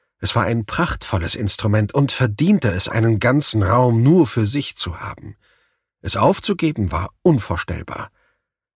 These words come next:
Was machte es da schon aus, dass das andere Zimmer im Erdgeschoss vollgestopft war? Es war ja nicht so, als würde er Besuch empfangen.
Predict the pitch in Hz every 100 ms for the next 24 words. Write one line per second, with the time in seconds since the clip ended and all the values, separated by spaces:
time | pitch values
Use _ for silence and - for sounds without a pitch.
0 | _ _ 143 - 165 - 120 127 123 123
1 | - 131 151 120 110 101 104 - 131 143
2 | 113 - 139 131 113 120 127 131 - -
3 | 120 - - 151 92 92 104 85 - 87
4 | 85 87 - _ _ _ _ _ _ 123
5 | 139 113 95 95 - 107 104 85 78 -
6 | 87 87 69 64 - 143 151 - 71 -
7 | - 87 95